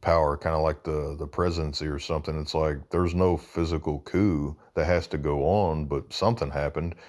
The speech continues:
you know, with the election and all that. It's like, we saw, we, we saw a shift of power, but we didn't s-,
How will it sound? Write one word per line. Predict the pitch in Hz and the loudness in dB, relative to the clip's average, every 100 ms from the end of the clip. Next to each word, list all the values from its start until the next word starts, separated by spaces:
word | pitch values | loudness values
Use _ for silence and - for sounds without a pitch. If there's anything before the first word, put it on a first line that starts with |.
| - _ | -20 _
you | 76 | -4
know, | 73 | -2
with | 73 | -2
the | 71 | -2
election | 67 90 101 78 71 73 | 0 0 0 -4 -6 -6
and | 78 | -2
all | 76 73 71 | 2 2 2
that. | 76 78 | 2 0
It's | 76 | 0
like, | 76 71 65 - - - - _ | 0 0 -4 -12 -20 -20 -20 _
we | - | -2
saw, | - 104 80 71 - | 4 4 4 0 -4
we, | 95 | -2
we | 87 110 | 0 0
saw | - 113 92 | 4 4 4
a | |
shift | - 110 - | 2 -2 -2
of | 73 | -2
power, | 104 131 80 76 87 - - - - | 2 2 2 -2 -6 -10 -20 -20 -12
but | - 80 | -2 0
we | 92 | 4
didn't | 104 90 85 | 2 2 -2
s-, | - | -6